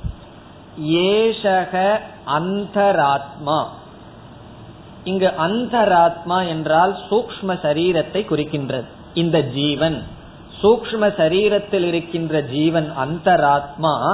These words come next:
பூதைஹி திஷ்டதே. பூதைஹி என்றால் ஸ்தூல சரீரத்துடன், பஞ்சபூதங்களாலான ஸ்தூல சரீரத்துடன், திஷ்டதே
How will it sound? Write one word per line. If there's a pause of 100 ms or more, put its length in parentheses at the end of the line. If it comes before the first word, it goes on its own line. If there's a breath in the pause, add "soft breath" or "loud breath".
(1160)
பூதைஹி (240)
திஷ்டதே. (880)
பூதைஹி
என்றால்
ஸ்தூல
சரீரத்துடன், (840)
பஞ்சபூதங்களாலான
ஸ்தூல
சரீரத்துடன், (480)
திஷ்டதே